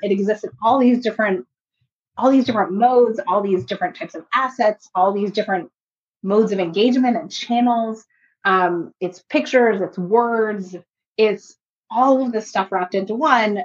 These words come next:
And it's so, so important because without that substance of the conversation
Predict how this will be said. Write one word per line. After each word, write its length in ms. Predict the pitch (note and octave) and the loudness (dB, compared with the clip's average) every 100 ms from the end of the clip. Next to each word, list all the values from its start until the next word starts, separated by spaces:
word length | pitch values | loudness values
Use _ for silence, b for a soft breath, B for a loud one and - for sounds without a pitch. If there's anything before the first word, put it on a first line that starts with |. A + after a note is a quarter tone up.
| - _ _ _ _ | -10 _ _ _ _
And 140 | G#3 A3 | 0 2
it's 180 | A3 - - | 0 -6 -20
so, 480 | - - B3+ C4 | -20 -4 0 0
so 380 | C4 - C4 A#3+ | -2 -2 0 2
important 680 | A3 G3+ _ G#3+ F3+ F3+ - - | 0 -8 _ -4 -2 -6 -6 -6
because 520 | G3 G3 F#3+ F3+ F#3+ _ _ - | -2 2 2 2 -4 _ _ -2
without 500 | G3+ - A3+ B3 B3 | -2 0 0 0 0
that 260 | G#3+ - | -2 -2
substance 760 | - - F3+ F#3 - A#3 B3 - | -12 -2 -2 0 -2 0 0 -4
of 120 | G3 | -4
the 80 | F#3+ | -4
conversation 840 | F#3 F#3+ G3 F#3+ F3 F3+ G#3 G#3 | -2 -4 -4 -6 -6 -6 -8 -8